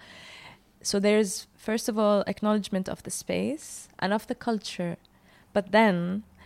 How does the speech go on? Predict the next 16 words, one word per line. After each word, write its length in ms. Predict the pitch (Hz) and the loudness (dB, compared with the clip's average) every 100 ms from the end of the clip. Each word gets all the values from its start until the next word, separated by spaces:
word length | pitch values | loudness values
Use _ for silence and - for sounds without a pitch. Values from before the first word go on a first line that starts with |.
| - | -8
the 80 | 208 | -6
freedom 480 | - 208 208 190 185 - | -4 0 2 2 0 0
to 300 | 190 180 170 - _ _ - _ _ _ _ _ _ _ 170 | 0 2 0 -6 _ _ -20 _ _ _ _ _ _ _ 2
go 240 | 202 247 | 6 8
into 300 | 262 202 - | 8 2 -4
the 120 | 170 170 | -4 -4
emotional 480 | 175 170 - 170 165 165 | -2 -4 -4 -6 -4 -4
depth, 200 | 165 - - - | -4 -6 -16 -2
go 180 | 190 202 | 0 0
into 180 | 214 | -2
the 100 | 185 | -8
spiritual 600 | 190 - 175 175 - 180 175 - | -10 -6 -6 -6 -8 -8 -8 -8
depth, 220 | - - - - - _ - | -12 -14 -20 -20 -20 _ 2
and 400 | 180 170 180 180 - - _ _ _ _ _ _ _ _ _ _ - | 4 4 -2 -6 -14 -18 _ _ _ _ _ _ _ _ _ _ -12
expanding 640 | 190 - 240 269 311 175 | -10 -4 0 0 0 -4
it, 260 | 120 - - | -6 -14 -20